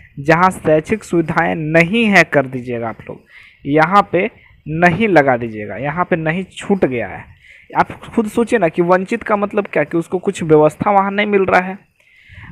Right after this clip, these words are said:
आप देख पाएंगे कि अगर किसी का तबीयत वगैरह भी ख़राब हो जाता है तो ग्रामीण आदिवासी लोगों को बहुत समस्या हो जाती है, अच्छे इलाज नहीं हो पाती है क्योंकि सुविधाएं नहीं मिल पाती है जल्दी। तो इसलिए यहाँ शैक्षिक सुविधाएं नहीं है,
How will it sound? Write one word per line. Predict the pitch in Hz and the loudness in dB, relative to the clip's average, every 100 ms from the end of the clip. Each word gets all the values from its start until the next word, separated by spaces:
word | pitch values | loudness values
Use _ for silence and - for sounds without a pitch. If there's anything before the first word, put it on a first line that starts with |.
| - | 0
आप | 165 | 2
देख | 160 190 | 4 2
पाएंगे | - 185 180 180 | 6 4 4 0
कि | 175 | 2
अगर | 170 170 | 2 2
किसी | 170 - | -2 -2
का | 170 170 | 0 2
तबीयत | - 147 170 175 | 2 4 2 2
वगैरह | 170 160 156 | 2 2 2
भी | 156 | -2
ख़राब | - 147 151 | 0 2 2
हो | 147 | 2
जाता | 135 127 190 | 0 -2 -2
है | |
तो | 202 | -2
ग्रामीण | 180 156 160 170 185 180 | 2 6 6 4 0 0
आदिवासी | 170 151 135 151 156 151 151 180 | 0 2 0 2 2 2 2 0
लोगों | 165 160 160 165 | 2 2 2 -2
को | 165 180 | 0 -2
बहुत | 156 151 185 - | 0 -2 -2 -4
समस्या | - 170 185 - 214 | -2 -2 -2 0 2
हो | 190 | 2
जाती | 170 165 165 | 0 -2 -2
है, | 170 | -2
अच्छे | 170 139 - 175 | -2 -6 -4 -2
इलाज | 151 160 208 | 2 2 2
नहीं | 196 165 | 2 0
हो | 147 | 0
पाती | 135 123 - | -2 -4 -2
है | 151 - - - _ | -2 -2 -10 -20 _
क्योंकि | 151 160 | -4 -2
सुविधाएं | 170 - 156 147 180 208 | -4 -2 -2 0 2 2
नहीं | 196 170 | 2 0
मिल | 147 135 | -2 -2
पाती | 135 127 143 | -2 0 -2
है | 135 | -2
जल्दी। | 127 117 107 98 - - - - | -4 -6 -10 -12 -18 -20 -8 0
तो | |
इसलिए | 190 202 202 | 0 4 6
यहाँ | 185 175 202 | 6 4 0
शैक्षिक | - 160 156 156 - 220 | 0 2 2 2 -4 -6
सुविधाएं | - 156 151 143 147 170 | -6 -2 -2 0 0 0
नहीं | 160 139 139 226 220 | -4 -4 -4 -2 -2
है, | 160 113 110 | -2 -6 -12